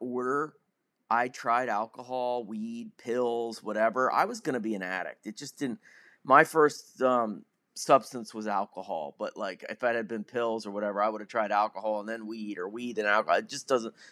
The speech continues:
the sequence doesn't matter, 'cause we were all, I was headed for the same place, man, which was a free seat in rehab. Actually,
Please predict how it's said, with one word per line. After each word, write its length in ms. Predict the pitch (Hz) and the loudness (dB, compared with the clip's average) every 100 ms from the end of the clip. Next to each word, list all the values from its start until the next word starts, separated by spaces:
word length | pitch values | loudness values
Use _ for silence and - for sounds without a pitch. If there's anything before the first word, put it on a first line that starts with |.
| _ | _
the 100 | 113 | -4
sequence 580 | - 202 - 170 123 - | 0 0 6 6 6 4
doesn't 320 | 117 113 80 | 2 2 0
matter, 480 | 101 101 90 87 - | 0 0 0 -2 -4
'cause 160 | 104 95 | -8 -2
we 100 | 135 | 2
were 140 | 120 | 8
all, 380 | 131 127 117 - _ _ _ _ _ _ _ _ _ | 10 10 6 0 _ _ _ _ _ _ _ _ _
I 60 | 127 | 4
was 140 | 127 | 6
headed 240 | 151 147 - | 6 6 0
for 80 | |
the 80 | 123 | -12
same 340 | - 139 143 135 | -6 -4 -4 -4
place, 420 | 147 135 117 - | -2 -2 -2 -8
man, 340 | 120 113 117 | -8 -6 -8
which 240 | 123 117 123 | -10 -14 -12
was 200 | 101 107 | -10 -6
a 140 | 107 | -6
free 400 | - - 156 156 | -8 -6 -4 -4
seat 340 | - 139 151 | -6 -8 -8
in 140 | 107 117 | -6 -6
rehab. 480 | 113 117 98 80 101 | -4 -2 -2 0 0
Actually, 320 | 123 120 | -2 -4